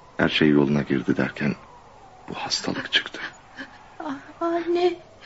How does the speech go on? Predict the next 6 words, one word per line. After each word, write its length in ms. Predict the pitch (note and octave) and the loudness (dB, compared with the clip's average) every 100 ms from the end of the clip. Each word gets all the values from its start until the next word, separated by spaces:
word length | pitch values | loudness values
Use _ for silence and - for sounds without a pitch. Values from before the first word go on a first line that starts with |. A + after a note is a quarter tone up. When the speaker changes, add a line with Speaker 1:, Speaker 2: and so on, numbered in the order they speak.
| - - - | -20 -20 -18
Speaker 1:
Hasan'ım. 380 | - - F3 A#2 - - - | -10 -6 -4 -6 -10 -18 0
Speaker 2:
Anne. 680 | E4 E4+ F4+ F4+ F#4 F#4+ F#4+ F#4+ | 2 4 4 6 8 8 8 4
Speaker 1:
Hasan'ım 320 | - - F#3+ F2 - - - - - F#2 | -4 0 0 -2 -10 -16 -18 -20 -8 4
gene 220 | G2 F2 | 6 6
sayıklamaya 600 | - E2 D#2 D2+ D2+ D2 | 4 0 2 2 4 4
başladı. 400 | C2+ - - - | 2 0 -2 -8